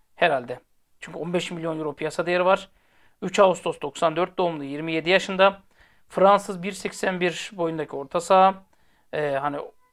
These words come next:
on beş milyon euro piyasa değeri az buz diye. Bu arada lifleri yırtılmış ve geri dönüşü bilinmiyor demiş. Olimpik Lyon'dan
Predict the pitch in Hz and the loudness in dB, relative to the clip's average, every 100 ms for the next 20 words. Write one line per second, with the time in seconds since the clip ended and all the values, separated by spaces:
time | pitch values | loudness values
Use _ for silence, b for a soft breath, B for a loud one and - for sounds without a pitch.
0 | _ 175 185 185 - 185 185 180 - - | _ -4 0 0 0 -4 -4 -4 -6 -4
1 | 175 165 185 - 185 175 170 165 185 196 | -4 0 0 2 0 -2 -6 -2 2 2
2 | 180 185 190 - - 196 202 190 175 - | 0 -4 -10 -14 -2 -2 0 0 -2 -2
3 | 160 190 196 - - 165 156 160 165 160 | -4 -2 -4 -10 -12 -10 -2 -2 -2 -6
4 | - 330 151 165 165 156 139 151 190 - | -6 -8 -6 -6 -6 -4 -4 -4 -6 -10
5 | - _ b b b _ 214 247 247 233 | -18 _ b b b _ 4 6 4 -2
6 | 247 233 269 | 0 2 2